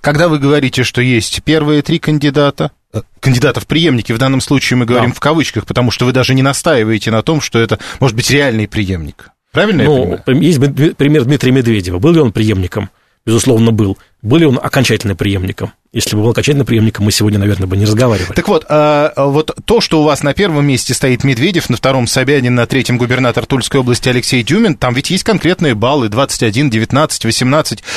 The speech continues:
Speaker 1: А, у тех, кто дальше, баллов намного ниже. А, это реальные какие-то показатели, которые, а, реально что-то означают? Человек, у которого там четырнадцать баллов, он не может быть преемником?
Speaker 2: Может.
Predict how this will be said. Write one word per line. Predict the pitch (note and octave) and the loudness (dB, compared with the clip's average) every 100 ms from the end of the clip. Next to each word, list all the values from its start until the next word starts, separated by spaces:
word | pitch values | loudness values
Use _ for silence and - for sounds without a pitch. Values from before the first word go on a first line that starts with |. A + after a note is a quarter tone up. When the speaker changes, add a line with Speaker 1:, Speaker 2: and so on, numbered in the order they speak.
| F3 | -2
Speaker 1:
А, | C3 | 0
у | C3+ C#3+ | 0 0
тех, | G3 | -2
кто | - E3+ | -2 -2
дальше, | D3 F3+ G3 - B2+ | 0 0 0 0 -2
баллов | A2+ C3 C3 | 0 -2 0
намного | D3 C3+ D3 C3 C3+ | 0 0 2 0 0
ниже. | G3+ E3+ D#3 - - | 0 0 -4 -6 -6
А, | D3 D#3+ - | -2 -2 0
это | F3 G3+ | -2 0
реальные | F3 A3 C4 A#3+ | 2 2 2 2
какие-то | F3 F#3 F#3 F3+ D#3 | 0 -2 -2 -2 -2
показатели, | D#3 E3+ E3+ A#3 F#3 | -2 0 2 0 0
которые, | D#3+ C#3+ E3 E3 E3 | -2 -2 0 0 0
а, | D3 D#3 | 0 0
реально | - D#3+ A3 F3 | 0 0 0 0
что-то | - E3+ D#3 | -2 0 0
означают? | C#3+ E3 C3+ A#2+ | 0 -2 -2 -2
Человек, | - - - | -2 -2 0
у | |
которого | D#3 F3+ E3+ | -2 0 0
там | C#3+ D3 | 0 -2
четырнадцать | - E3 F#3+ D#3+ B2+ C3+ | -2 -2 -2 0 -2 -2
баллов, | B2 E3 D#3 - - - | 0 0 0 -6 -8 0
он | D#3+ | 2
не | C#3 | 2
может | C#3+ A#3+ G#3+ | 2 2 0
быть | D#3+ C3 - | 0 -2 -2
преемником? | A#2+ A2+ G2 F2 - - _ _ _ _ _ | 0 0 0 -2 -6 -16 _ _ _ _ _
Speaker 2:
Может. | G#2 F#2 F#2+ F3 | -6 -2 0 -2